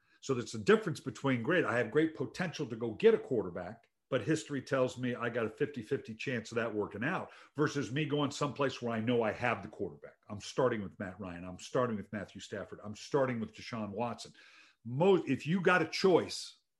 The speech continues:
all things being equal, which they never are, of course, but all things being equal,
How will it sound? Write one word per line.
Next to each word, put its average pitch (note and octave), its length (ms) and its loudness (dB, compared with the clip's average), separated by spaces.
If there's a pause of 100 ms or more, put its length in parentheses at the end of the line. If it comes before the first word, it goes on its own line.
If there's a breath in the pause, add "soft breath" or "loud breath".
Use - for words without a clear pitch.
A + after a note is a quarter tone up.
(220)
all C#3 180 4
things D3+ 360 0
being C#3 280 0
equal, G#2 380 -2
which G#2+ 220 -4
they A2 100 -2
never A2 300 2
are, C3+ 160 4
of G2 120 -2
course, G2+ 260 -4
but A2 160 -2
all C3 160 6
things C3 280 -2
being A#2 280 0
equal, C#3 420 2